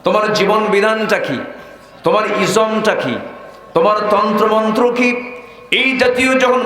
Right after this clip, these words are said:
প্রশ্ন যখন বান্দাকে করা হবে কবরে, দুনিয়াতে কোনো বান্দা যদি ইসলামী দল করে দুনিয়া থেকে বিদায় নিয়ে নেয়, ইসলামটাকে জীবনের সকল জায়গায়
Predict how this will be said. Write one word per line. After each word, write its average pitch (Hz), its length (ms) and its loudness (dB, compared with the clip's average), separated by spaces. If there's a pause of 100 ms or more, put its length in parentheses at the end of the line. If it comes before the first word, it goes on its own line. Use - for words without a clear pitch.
প্রশ্ন 220 420 0
যখন 208 380 0
বান্দাকে 196 440 0
করা 185 220 2
হবে 185 220 2 (100)
কবরে, 165 760 2 (640)
দুনিয়াতে 127 460 -2
কোনো 131 220 -4
বান্দা 135 360 -2
যদি 135 640 -6 (280)
ইসলামী 123 420 -6
দল 131 380 0
করে 123 180 0
দুনিয়া 117 360 -4
থেকে 110 240 -6
বিদায় 110 380 -2
নিয়ে 110 240 -6
নেয়, 113 360 -4 (600)
ইসলামটাকে 123 680 -4
জীবনের 143 400 -4
সকল 147 440 0
জায়গায় 165 420 2